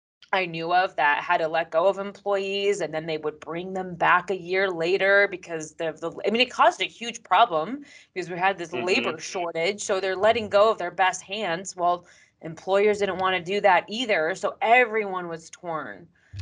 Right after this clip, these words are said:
Speaker 1: But, um, but that's how we landed.
Speaker 2: Well, it almost sounds, almost, almost sounds like the vaccine thing we <laughs> had going on. I won't even get into that. I'm not even gonna get into that.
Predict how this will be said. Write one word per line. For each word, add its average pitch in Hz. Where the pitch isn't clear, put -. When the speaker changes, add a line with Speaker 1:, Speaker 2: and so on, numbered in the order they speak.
Speaker 1:
But, 156
um, 139
but 160
that's 160
how 175
we 160
landed. 147
Speaker 2:
Well, 117
it 117
almost 131
sounds, 143
almost, 139
almost 131
sounds 131
like 123
the 113
vaccine 120
thing 113
we 127
<laughs> -
had 262
going 392
on. -
I 240
won't 247
even 220
get 196
into 170
that. 131
I'm 214
not 214
even 180
gonna 156
get 139
into 127
that. 104